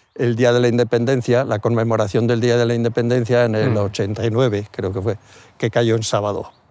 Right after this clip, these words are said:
Speaker 1: Y todos los años, pues, había caído en otras fechas, en otro día de la semana no había habido ningún problema,
Speaker 2: Ujú.
Speaker 1: porque lo normal es que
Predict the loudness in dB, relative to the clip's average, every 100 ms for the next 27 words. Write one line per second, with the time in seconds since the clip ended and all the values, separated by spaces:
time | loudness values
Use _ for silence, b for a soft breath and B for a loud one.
0 | _ _ _ _ _ _ _ _ -20 B
1 | B B B B _ -4 0 0 0 0
2 | 0 -2 -2 -2 -6 -2 2 4 4 2
3 | 0 2 -2 -4 -6 -4 -4 -2 -2 -2
4 | -2 -4 -8 -10 -10 -10 -4 -4 -2 -6
5 | -4 -2 -2 -2 0 2 2 0 -2 -2
6 | 0 0 0 0 0 -2 -4 -4 -4 0
7 | 2 2 0 -2 0 0 0 0 2 2
8 | 0 0 -2